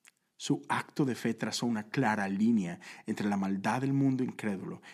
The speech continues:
y la rectitud del mundo creyente. Como resultado, Noé llegó a tener intimidad con Dios. Por un acto de fe, Abraham dijo sí al llamado de Dios de viajar a un lugar desconocido que se convertiría en su hogar.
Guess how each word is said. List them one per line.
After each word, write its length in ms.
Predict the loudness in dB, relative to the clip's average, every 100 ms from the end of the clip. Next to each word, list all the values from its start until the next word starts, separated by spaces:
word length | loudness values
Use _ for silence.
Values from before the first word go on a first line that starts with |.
| -10
y 60 | -2
la 120 | -2
rectitud 580 | -2 -6 -10 -2 2 2
del 180 | 0 0
mundo 400 | 0 0 -2 -6
creyente. 480 | -8 -8 -8 -14 -8
Como 240 | -6 -6
resultado, 720 | -8 -10 -10 -4 -4 -2 -6 -8 -20 -12
Noé 600 | -6 -4 -2 -2 -2 -4
llegó 380 | -2 -2 -2 -4
a 60 | -4
tener 340 | -6 -4 -4
intimidad 760 | -6 -8 -6 -6 -4 -4 -4 -8
con 180 | -14
Dios. 440 | -12 -14 -16 -20 -20 _ _ _ _ _ _ -20 -14 -6
Por 100 | -2
un 120 | -2
acto 300 | -4 -8 -12
de 60 |
fe, 380 | -8 -8 -10 -12 _ _ _ -20 -20 -6
Abraham 320 | 2 4 6 6
dijo 280 | 4 4
sí 500 | 4 6 6 6 6 4
al 140 | 2
llamado 380 | 4 4 4 2
de 100 | 2
Dios 320 | 4 4 4
de 80 | 2
viajar 320 | 2 0 2
a 40 |
un 100 | 2
lugar 320 | 2 0 -2 -2
desconocido 720 | -4 -2 -2 2 4 4 0 -10 -4
que 100 | 0
se 140 | 2 2
convertiría 760 | 4 2 2 2 6 6 4 0
en 240 | 2 2
su 360 | 2 4 6 6
hogar. 460 | 4 0 -4 -8